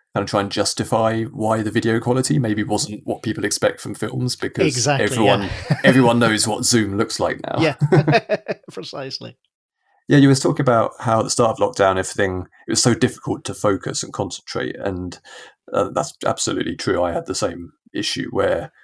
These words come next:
Speaker 1: it was, yeah, I mean, it's interesting 'cause in The Organised Writer, your, your, uh, new book, this is all stuff you're talking about.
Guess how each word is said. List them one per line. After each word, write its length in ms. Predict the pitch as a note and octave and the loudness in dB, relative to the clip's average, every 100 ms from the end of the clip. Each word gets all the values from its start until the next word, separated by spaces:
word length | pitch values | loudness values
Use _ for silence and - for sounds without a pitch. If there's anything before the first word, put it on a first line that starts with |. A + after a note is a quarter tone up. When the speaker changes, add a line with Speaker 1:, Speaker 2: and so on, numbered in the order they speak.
| _ _ _ - | _ _ _ -6
Speaker 1:
it 60 | G#2 | -4
was, 420 | - - - _ _ _ | -2 -4 -6 _ _ _
yeah, 140 | C3+ A2+ | -2 0
I 20 | |
mean, 100 | A2+ | 0
it's 100 | A2 | 2
interesting 340 | C3+ G2+ G#2+ - | 0 0 -2 -2
'cause 100 | B2 | 0
in 120 | A2+ | 2
The 100 | A2 | 2
Organised 360 | G2+ G2 F#2+ B2+ | 2 0 0 2
Writer, 420 | C#3+ - G#2 F#2+ | 4 2 0 -2
your, 200 | F#2+ F#2+ - | -4 -6 -4
your, 180 | G2+ F#2+ - | -4 -4 -6
uh, 60 | - - | -8 -4
new 180 | G#2 F#2+ | -4 2
book, 420 | A#2+ - - - - _ - | 2 2 -8 -14 -18 _ -8
this 140 | - | -4
is 100 | G#2+ | 2
all 140 | A2 G#2 | 2 2
stuff 260 | - E2+ | 0 -2
you're 80 | - | -4
talking 340 | - A#2+ - - | 0 0 0 -6
about. 320 | - A1 | -2 -2